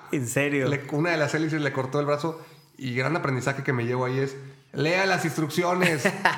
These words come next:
Speaker 1: <laughs>
Speaker 2: Bandita, lea las instrucciones cada vez que vayan a operar algún equipo,
Speaker 1: Claro.
Speaker 2: una maquinaria que hayan invertido. Nuestra inversión,
Speaker 1: Se
Speaker 2: la,
Speaker 1: estaba
Speaker 2: la,
Speaker 1: volando.
Speaker 2: la,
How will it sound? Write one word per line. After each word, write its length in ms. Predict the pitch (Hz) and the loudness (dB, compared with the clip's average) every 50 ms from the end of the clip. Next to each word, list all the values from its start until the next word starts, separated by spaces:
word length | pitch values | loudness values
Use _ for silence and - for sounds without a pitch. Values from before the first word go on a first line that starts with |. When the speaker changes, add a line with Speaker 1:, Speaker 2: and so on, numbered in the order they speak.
| - - | -2 -6
Speaker 1:
<laughs> 400 | - - - - - - - - | -6 -6 -6 -8 -14 -16 -10 -2
Speaker 2:
Bandita, 420 | - 127 135 147 165 175 156 160 160 | 0 0 2 2 0 0 2 2 2
lea 220 | 156 160 185 202 | 2 2 2 2
las 160 | 214 214 175 | 2 2 0
instrucciones 540 | 165 156 - 156 143 - 185 185 190 185 - | 0 -2 -2 -2 0 0 0 0 0 0 0
cada 220 | - 180 180 185 185 | 0 2 2 2 2
vez 180 | 190 185 - | 0 0 0
que 80 | - 175 | 0 2
vayan 260 | 160 170 175 175 170 | 2 2 2 2 2
a 40 | 170 | 0
operar 340 | 147 - 156 151 151 160 170 | 2 2 4 4 4 4 4
algún 320 | 170 170 156 165 170 175 | 4 2 2 2 2 0
equipo, 360 | 170 - 170 185 202 208 202 196 | 0 0 0 0 0 2 2 2
Speaker 1:
Claro. 540 | 180 175 - 117 120 120 117 117 110 104 101 104 104 - - | 2 2 4 2 2 2 0 0 -2 -4 -6 -8 -10 -6 -4
Speaker 2:
una 180 | 139 151 175 | -2 0 0
maquinaria 1040 | 175 170 165 160 - 151 139 135 143 156 160 175 175 175 170 170 170 170 165 156 - | 2 2 0 0 0 0 0 0 2 2 2 2 4 2 2 2 2 0 0 -2 -2
que 80 | - | -2
hayan 240 | 143 143 160 165 170 | 0 0 0 2 2
invertido. 640 | 170 165 151 143 139 127 127 147 151 160 175 180 180 - - - | 2 2 2 2 0 0 0 -2 -2 -2 -2 -4 -6 -8 -4 0
Nuestra 340 | 196 208 202 208 202 196 202 | 0 0 2 0 0 0 0
inversión, 640 | 202 196 196 202 196 185 156 - 220 254 277 294 - - - - - - - - _ _ _ _ _ - _ | 0 2 2 2 0 0 -2 -2 0 0 0 0 -2 -4 -8 -12 -16 -18 -20 -20 _ _ _ _ _ -20 _
Speaker 1:
Se 100 | - 170 | -2 0
Speaker 2:
la, 100 | 170 175 | 2 2
Speaker 1:
estaba 540 | 180 180 180 180 139 139 147 160 160 165 - - | 2 2 2 2 2 4 4 4 2 2 2 0
Speaker 2:
la, 80 | 135 | 0
Speaker 1:
volando. 680 | 131 135 123 120 120 120 - 135 135 131 120 113 107 107 - - - - | 0 0 0 2 2 2 2 2 2 0 -2 -4 -6 -8 -12 -18 -14 -6
Speaker 2:
la, 140 | 160 175 | -6 -6